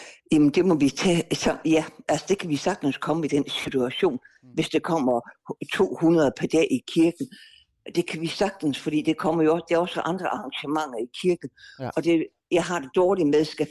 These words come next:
Speaker 1: fjerne, øh, østeuropæerne hele tiden, for at de andre arrangementer også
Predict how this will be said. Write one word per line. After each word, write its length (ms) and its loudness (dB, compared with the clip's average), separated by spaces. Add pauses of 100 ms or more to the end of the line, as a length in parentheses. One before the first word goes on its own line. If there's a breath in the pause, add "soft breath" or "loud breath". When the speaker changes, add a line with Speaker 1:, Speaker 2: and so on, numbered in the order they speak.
Speaker 1:
fjerne, 500 -2
øh, 100 -4 (360 loud breath)
østeuropæerne 680 2
hele 260 2
tiden, 320 0
for 120 2
at 120 0
de 100 -2
andre 240 -2
arrangementer 720 -4
også 260 -6